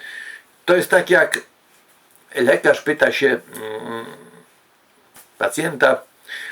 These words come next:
„Uprawia pan jakiś ekstremalny sport?” Pacjent odpowiada: „Tak, czasami sprzeciwiam się żonie”. I tak to, proszę państwa, z tymi różnymi absurdami jest. Taki oto też absurd,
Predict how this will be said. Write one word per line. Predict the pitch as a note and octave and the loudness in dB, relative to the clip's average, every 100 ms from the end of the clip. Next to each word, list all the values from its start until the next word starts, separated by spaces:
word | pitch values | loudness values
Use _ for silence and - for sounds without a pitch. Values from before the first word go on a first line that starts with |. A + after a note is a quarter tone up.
| - - | -14 -10
„Uprawia | D3+ F#3 F3+ | 2 4 4
pan | D#3+ D3 | 4 4
jakiś | D3+ D#3+ - | 2 0 -4
ekstremalny | - C#3+ - C3+ D3 C#3 D3 C#3 B2 | -4 -4 -6 0 2 4 4 2 -2
sport?” | - D#3 E3+ - - _ _ _ _ - - - _ - | 2 4 4 0 -18 _ _ _ _ -20 -20 -20 _ -2
Pacjent | B2 - B2 | 0 0 -6
odpowiada: | A2+ A#2 A2 A#2 A2+ A2+ - - _ _ _ _ _ _ _ | -4 -2 2 4 6 4 2 -6 _ _ _ _ _ _ _
„Tak, | - E4 A2+ A2+ - - _ _ - - _ | 0 2 4 2 -4 -16 _ _ -20 -20 _
czasami | - G3 A3 G#3 | -2 2 2 2
sprzeciwiam | F3 E3+ D#3 D#3 D3 | -2 -2 -2 0 0
się | A#2+ A#2+ | 2 0
żonie”. | A2 F#2 F#2 - - - _ | 0 0 -6 -10 -20 -20 _
I | A#2+ | -2
tak | D#3+ D3 | 0 2
to, | D3+ C#3+ | 4 4
proszę | - C3 | 2 -2
państwa, | C3 C3+ B2 C3 - A#2 | 2 2 2 0 0 -4
z | - | -8
tymi | B2 C3 C3 B2 | -8 -8 -10 -2
różnymi | B2 A2 B2 D3 C#3 B2 | 0 0 -2 -8 -8 0
absurdami | B2+ - B2 A2+ A#2+ A2+ | 0 0 -2 2 2 2
jest. | G#2+ G2 - - - - - | 0 0 -2 -18 -16 -16 -2
Taki | F#3+ F#3 F3 | 0 0 -2
oto | D3+ D3 | 0 2
też | D3 C3+ | 2 4
absurd, | E3+ - C#3+ A#2+ | 2 2 -2 -2